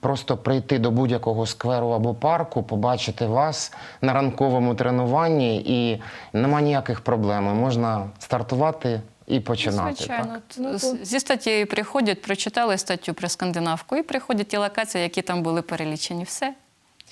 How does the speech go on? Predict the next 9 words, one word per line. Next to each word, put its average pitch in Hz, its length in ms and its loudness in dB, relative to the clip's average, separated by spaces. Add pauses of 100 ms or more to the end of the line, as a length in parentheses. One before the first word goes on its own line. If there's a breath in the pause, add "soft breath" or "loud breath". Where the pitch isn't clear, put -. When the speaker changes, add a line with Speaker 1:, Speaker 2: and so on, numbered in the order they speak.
(440 loud breath)
Speaker 1:
Міжнародні 147 720 4
старти, 104 500 0
о, 107 340 0
будуть 120 540 2
у 120 60 0
цьому 104 380 0
році? 92 400 -4
Заплановані 113 880 0
якісь? - 480 -10